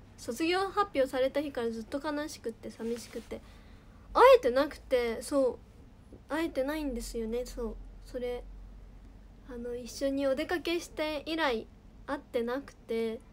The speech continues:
あの、ショールームではコラボやったんですけど、まあ、画面越しだから直接ではないじゃないですか。そ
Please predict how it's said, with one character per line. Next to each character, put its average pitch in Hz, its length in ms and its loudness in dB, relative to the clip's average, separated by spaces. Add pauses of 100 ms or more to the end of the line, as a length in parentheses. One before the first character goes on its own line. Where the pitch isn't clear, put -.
(380)
あ 240 80 -4
の、 220 400 -2 (640)
シ - 120 -6
ョ 370 60 4
ー 440 80 8
ル 427 60 8 (220)
ー - 20 0
ム 320 60 0
で 285 120 2
は 294 300 2
コ - 140 -6
ラ 262 140 0
ボ 226 140 -4
や 220 80 -4
っ 214 40 -12 (100)
た 285 100 -4
ん 277 80 -4
で 240 120 -4
す - 140 -16
け 226 120 -8
ど、 226 280 -2 (640)
ま 240 80 -4
あ、 - 20 -2
画 254 120 2
面 277 240 4
越 277 100 2
し 285 140 -4
だ 277 100 2
か 247 120 -2
ら 226 40 -2
直 277 260 -12
接 330 320 -6
で 294 120 0
は 214 100 -2
な 214 140 -6
い 208 60 -8
じ 214 60 -10
ゃ 202 40 -8
な 208 120 -10
い - 60 -12
で 220 80 -12
す - 100 -16
か。 214 200 -12 (680)
そ 247 560 0